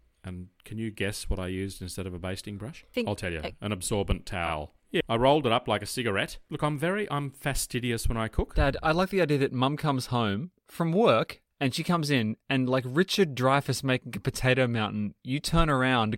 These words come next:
Speaker 3: covered in bits of marmalade, <laughs> basting ribs with a towel. <laughs>
Speaker 1: Paul. There's a word that comes to mind after listening to your little diatribe then.
Speaker 3: What is
Speaker 1: Uncharitable.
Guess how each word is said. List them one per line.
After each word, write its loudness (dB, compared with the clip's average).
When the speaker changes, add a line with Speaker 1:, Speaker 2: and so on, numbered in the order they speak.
Speaker 3:
covered 4
in 2
bits 0
of -2
marmalade, 4
<laughs> -12
basting 4
ribs 4
with 2
a 2
towel. 4
<laughs> -20
Speaker 1:
Paul. 6
There's -6
a -6
word -2
that -16
comes -6
to -12
mind -4
after -8
listening -12
to -14
your -8
little -10
diatribe -4
then. -6
Speaker 3:
What -6
is -4
Speaker 1:
Uncharitable. -4